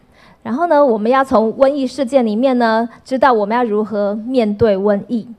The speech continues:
然后呢，神在这个期间的应许跟保护是什么呢？那因为内容很多，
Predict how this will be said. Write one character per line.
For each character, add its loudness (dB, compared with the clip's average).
然 -12
后 -10
呢， -2
神 0
在 -4
这 -2
个 -2
期 -8
间 -2
的 -2
应 0
许 -10
跟 -2
保 -6
护 -2
是 -12
什 -6
么 -8
呢？ -6
那 -4
因 0
为 2
内 0
容 0
很 -4
多， 4